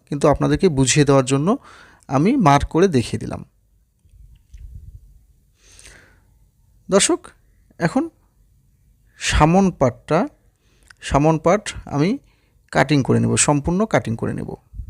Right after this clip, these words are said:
এখানে গলার মাপটা আমি সাড়ে চার ইঞ্চিতে দিয়ে দিলাম। গোল শেপ দিয়ে গলাটিকেও কাটিং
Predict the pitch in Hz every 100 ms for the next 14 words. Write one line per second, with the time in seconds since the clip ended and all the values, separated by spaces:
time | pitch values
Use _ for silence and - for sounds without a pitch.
0 | - - - - _ _ _ - _ _
1 | _ _ _ - 127 190 160 139 147 185
2 | 170 131 - 160 143 202 285 _ - -
3 | 170 170 160 131 113 - 117 113 117 113
4 | 123 185 247 _ _ _ _ _ - -
5 | - - - _ - - - - - -
6 | - - - - _ _ _ _ _ _
7 | _ _ _ _ _ _ _ _ - _
8 | _ _ _ - 123 147 156 - 160 139
9 | 160 226 - _ _ - _ 123 143 151
10 | 151 196 214 135 113